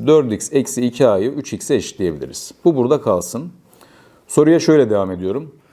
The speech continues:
Salonda oturan kişi sayısı, oturan kişi sayısına biz dört x eksi A demiştik. Bu sayıyla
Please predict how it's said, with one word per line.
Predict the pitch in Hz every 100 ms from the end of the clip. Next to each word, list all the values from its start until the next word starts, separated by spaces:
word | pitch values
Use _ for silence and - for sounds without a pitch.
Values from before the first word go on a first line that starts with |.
| _ _ _ _
Salonda | - 151 165 175
oturan | 170 160 160 170
kişi | -
sayısı, | - 143 113 - 123 147 147 - _ -
oturan | 139 143 151 156
kişi | - -
sayısına | 143 127 123 120
biz | 147 131
dört | 131 120
x | 131 113
eksi | 110 - 107
A | 95
demiştik. | 82 80 - 131 - - _ _ _ _ _ _ _ _ _ - _ _ 156
Bu |
sayıyla | 175 165 160 165 113 113 147